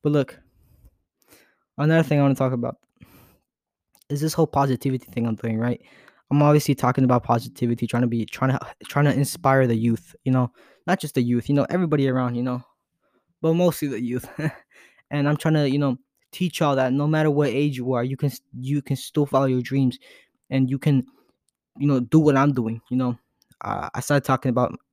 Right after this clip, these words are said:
positivity first on my Instagram, and then I went to podcasting, and soon enough, I'm gonna go to music.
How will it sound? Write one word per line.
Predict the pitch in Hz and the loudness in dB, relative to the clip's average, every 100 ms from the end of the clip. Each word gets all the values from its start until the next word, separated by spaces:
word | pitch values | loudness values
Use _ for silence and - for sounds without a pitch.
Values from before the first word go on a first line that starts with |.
| _ _ - | _ _ -2
positivity | 135 131 131 139 127 139 | 2 2 4 4 4 0
first | 135 - | 0 2
on | |
my | 123 | 4
Instagram, | 139 147 131 131 127 | 4 2 2 4 6
and | |
then | 127 | 6
I | 123 | 4
went | 123 127 | 2 0
to | - - | -4 -4
podcasting, | 139 139 - 127 - 123 127 - _ - | 0 0 0 -2 -2 -6 -6 -12 _ -8
and | 127 | 0
soon | 151 | 2
enough, | 143 139 127 | 4 2 0
I'm | 120 | 0
gonna | 127 | 0
go | 120 | 0
to | - | 0
music. | 127 135 110 - | 2 2 0 -6